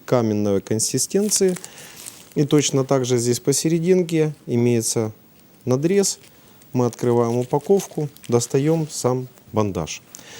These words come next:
Что он собой представляет? Точно так же, как и большинство зарубежных, м, а, перевязочных средств, он построен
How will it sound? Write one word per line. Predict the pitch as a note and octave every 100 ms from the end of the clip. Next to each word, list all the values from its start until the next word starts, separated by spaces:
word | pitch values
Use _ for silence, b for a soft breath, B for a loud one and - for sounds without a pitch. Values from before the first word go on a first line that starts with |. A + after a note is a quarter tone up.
| B B
Что | - G#3+
он |
собой | F#3+ D#3+ D3+
представляет? | C#3 C3 - A2+ G2+ F#2
Точно | - F3+ F#3
так | E3+ F3 C#3+
же, | C3+
как | C3 -
и | B2+
большинство | B2+ B2+ C3+ - C3+
зарубежных, | A2+ B2 A#2+ A#2 G#2+ G#2 - - - G#3
м, | A#2 F#2+ F2 F2+ - - - - _ _ _ _ - - - - - B B B B B -
а, | G#2+ G#2 G2+ G2
перевязочных | A#2+ B2 A2+ A#2+ D3+ C#3+
средств, | F3 G#3+ G#3
он | D3 B2
построен | B2+ - C3 A2+ G#2